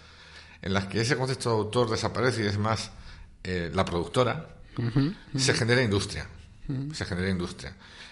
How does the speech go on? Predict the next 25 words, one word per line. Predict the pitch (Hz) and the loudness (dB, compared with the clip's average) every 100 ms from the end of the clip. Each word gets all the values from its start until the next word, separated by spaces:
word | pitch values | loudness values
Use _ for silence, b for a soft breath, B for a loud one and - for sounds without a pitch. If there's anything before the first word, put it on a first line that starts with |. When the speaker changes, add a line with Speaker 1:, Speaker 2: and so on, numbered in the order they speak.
| B B - - | B B -14 -4
Speaker 1:
Eh, | 101 98 - - | -2 -2 -4 0
esa | 107 127 | 2 4
industria, | 131 - 151 160 - | 2 2 2 2 0
eh, | 113 104 | -2 0
al | 101 | 0
final, | 101 107 127 | 2 2 2
con | 95 82 | 0 -2
el | 85 | 0
tiempo, | 139 135 135 - | -2 0 -2 2
cuando, | 95 87 92 85 - - - | 0 0 -2 -4 -8 -20 -10
como | 85 82 | -6 -4
todas | 95 110 | 0 0
las | 113 | 0
industrias | 110 131 - 85 82 82 | 0 -2 -2 -4 -4 -8
y | 76 | -6
la | |
historia | - 92 92 90 | -8 -4 -2 -2
de | |
la | 90 | -2
televisión, | 87 92 87 120 101 B B B B | -4 -4 -2 -4 -4 B B B B
va | 95 110 | -2 0
mejorando, | 117 131 127 131 127 | 2 2 2 2 2
busca | 107 - 131 131 - | 2 0 0 0 -2
una | 117 107 | -4 -2
calidad. | 95 82 80 | 0 0 -2